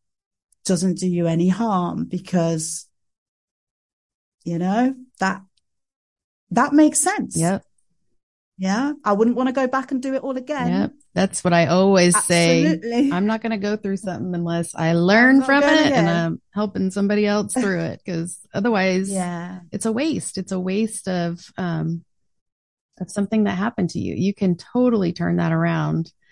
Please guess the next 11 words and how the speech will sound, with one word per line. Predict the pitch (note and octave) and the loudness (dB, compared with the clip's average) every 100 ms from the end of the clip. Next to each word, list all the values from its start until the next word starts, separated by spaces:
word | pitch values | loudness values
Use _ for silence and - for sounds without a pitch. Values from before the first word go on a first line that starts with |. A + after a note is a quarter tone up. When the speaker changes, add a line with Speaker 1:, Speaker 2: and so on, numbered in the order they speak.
| _ _ - | _ _ -4
Speaker 2:
and | E3+ D#3+ E3 G3 | 0 2 2 0
make | F3+ | -2
it | E3+ | -2
a | |
positive | E3 D#3+ D3 - E2 F2+ | -4 -4 -4 -6 -10 -10
for | - | -8
yourself | D#3 D#3 D3+ F#3+ G3 F#3+ F#3+ - _ | -6 -4 -4 -2 0 0 -4 -14 _
by | E3 D#3+ E3+ | -4 0 0
helping | E3+ E3+ E3+ E3 E3 | 0 -2 -4 -4 -4
other | D#3+ D3+ | -4 -6
people. | - - - D2 F3 | -6 -8 -8 -8 -8